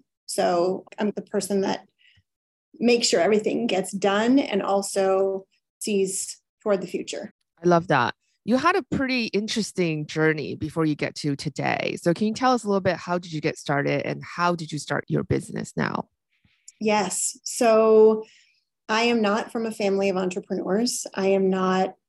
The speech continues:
Speaker 1: formally educated in business. I've actually never taken a business course. I actually started out as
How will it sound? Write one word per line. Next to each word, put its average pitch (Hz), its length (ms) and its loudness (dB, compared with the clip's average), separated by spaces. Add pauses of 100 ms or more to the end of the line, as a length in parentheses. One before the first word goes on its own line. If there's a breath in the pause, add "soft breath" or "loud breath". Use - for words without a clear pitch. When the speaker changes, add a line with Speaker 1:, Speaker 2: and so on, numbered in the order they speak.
(100)
Speaker 1:
formally 202 460 2
educated 196 640 0
in 196 200 -2
business. 190 460 -6
I've 175 120 -4
actually 180 280 -6
never 185 300 -2
taken 196 560 -4 (400 loud breath)
a 214 80 2
business 190 400 2
course. - 480 -4 (400)
I 233 160 2
actually 226 340 -2
started 196 340 -2
out 190 320 -2
as 190 480 -6